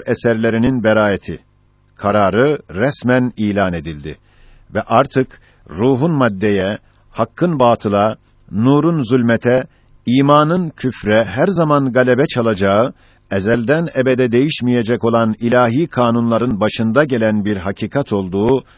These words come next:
güneşler gibi belirdi. Herhangi bir iklimde zuhur eden bir ıslahatçının mahiyet ve hakikatını, sadakat ve samimiyetini gösteren en gerçek miyar, davasını ilana başladığı ilk günlerle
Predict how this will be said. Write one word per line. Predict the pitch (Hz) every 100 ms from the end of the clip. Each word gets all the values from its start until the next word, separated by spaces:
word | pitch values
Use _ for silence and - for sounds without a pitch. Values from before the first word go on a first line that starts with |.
| _
güneşler | 85 113 120 - 127 139
gibi | 101 98 95
belirdi. | 90 85 85 76 78 - _ _ _ _ _ _ _ _ _
Herhangi | - 139 180 214 196
bir | 170
iklimde | 160 139 - 139 135 143
zuhur | 107 127 143
eden | 139 127 127
bir | 120 123
ıslahatçının | 117 - 117 113 - 107 117 107 82
mahiyet | 82 95 120 131 131 180 180
ve |
hakikatını, | 160 131 135 113 113 104 104 - _ _ _
sadakat | - 107 104 120 - 165 165
ve | 139
samimiyetini | 123 127 131 131 131 127 127 131
gösteren | 123 123 - 120 123 113 104 -
en | 175 175 120
gerçek | 123 113 - 147
miyar, | 117 113 110 123 131 - _ _ _ _ 80
davasını | 104 120 143 147 156 175
ilana | 165 143 139 139 139 147
başladığı | 135 - 135 123 135 131
ilk | 175 180 _
günlerle | 120 120 123 143 104 95